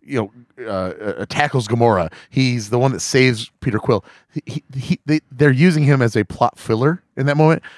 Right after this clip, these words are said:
I will say the biggest disappointment that I had in this film the entire time was that, like, they did the, the, the Deadpool two thing and the, the thing they've done, uh,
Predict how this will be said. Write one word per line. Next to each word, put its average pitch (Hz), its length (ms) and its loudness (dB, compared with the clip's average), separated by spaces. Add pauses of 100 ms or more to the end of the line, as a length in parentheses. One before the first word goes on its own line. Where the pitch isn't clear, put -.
(220)
I 131 100 4
will 151 140 6
say 151 140 4
the 120 120 4
biggest 147 520 2
disappointment 131 500 -2
that 117 100 4
I 107 60 4
had 120 240 6
in 107 80 0
this 107 140 0
film 101 280 0
the 98 80 2
entire 107 380 0
time 95 340 -2 (320)
was 107 280 4
that, - 200 0
like, 95 360 -2 (380)
they 117 200 2
did 123 180 2
the, 107 160 2 (220)
the, 98 300 0
the 107 120 -2
Deadpool 127 520 2
two 127 260 2
thing 117 260 2
and 104 120 2
the, 98 160 4 (240)
the 120 80 -4
thing 135 140 2
they've 123 160 4
done, 117 260 4 (100)
uh, 113 100 2